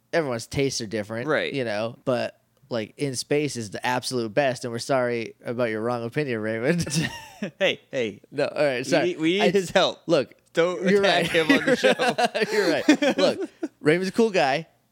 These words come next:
Speaker 1: We're friends. We're buddies. Uh,
Speaker 2: <laughs>
Speaker 1: I just get very defensive about In Space 'cause it's the absolute greatest thing. Asterisk, that asterisk is there's also Zane in it, but, I mean,
Speaker 2: Uh, well, yeah.
Speaker 1: you know, Zane doesn't detract. He just is a big question mark.
Speaker 2: <laughs>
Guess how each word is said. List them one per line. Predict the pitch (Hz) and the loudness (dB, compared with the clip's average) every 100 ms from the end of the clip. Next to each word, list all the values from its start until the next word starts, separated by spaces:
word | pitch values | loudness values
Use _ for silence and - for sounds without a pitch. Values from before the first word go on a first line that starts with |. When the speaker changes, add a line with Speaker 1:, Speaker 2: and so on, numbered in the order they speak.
| _ _ _ | _ _ _
Speaker 1:
We're | |
friends. | 147 139 120 | -2 0 0
We're | 151 | -2
buddies. | 139 123 123 151 _ _ | 0 2 0 -6 _ _
Uh, | 135 127 120 120 160 - 160 - | 0 2 2 0 -2 -6 -10 -12
Speaker 2:
<laughs> | _ _ _ _ | _ _ _ _
Speaker 1:
I | 135 | -4
just | 127 127 | -4 -2
get | 143 | -2
very | 127 123 120 | 0 -2 -2
defensive | 131 135 135 165 156 | -2 -2 0 -2 0
about | 135 127 | 0 0
In | 131 | -6
Space | - 151 180 233 - - _ _ - _ | -2 2 2 0 -8 -16 _ _ -20 _
'cause | 127 | -6
it's | 113 | -6
the | 110 127 | -6 -2
absolute | 139 139 175 156 | -2 0 -2 0
greatest | 151 156 - | 0 0 -2
thing. | 151 139 135 | 0 0 0
Asterisk, | 170 196 - 190 185 - - _ | 0 0 -2 -2 -2 -6 -16 _
that | 135 131 | -2 0
asterisk | 135 - 139 131 120 | 0 -2 -4 -4 -4
is | 123 | -6
there's | 120 113 | -4 -2
also | 131 147 170 | 0 2 0
Zane | 143 139 127 | 2 0 0
in | 127 | -2
it, | 131 107 120 | -2 -4 -4
but, | 120 113 | -4 -4
I | 120 | -6
mean, | 117 120 113 117 | -6 -6 -4 -2
Speaker 2:
Uh, | 147 | -2
well, | 156 156 147 | 0 0 2
yeah. | 143 120 113 | 2 2 0
Speaker 1:
you | 127 | -2
know, | 110 107 127 | -4 -4 0
Zane | 151 202 | 0 2
doesn't | 208 185 | 0 -2
detract. | 151 131 175 135 120 | -6 -2 0 0 -2
He | 135 | -4
just | 139 135 | -4 -6
is | 135 | -6
a | 127 | -4
big | 110 135 | -2 -4
question | - 127 - 120 | -2 -2 -2 -8
mark. | 107 104 156 | -2 -2 -2
Speaker 2:
<laughs> | 151 156 - 143 | -4 -6 -6 -12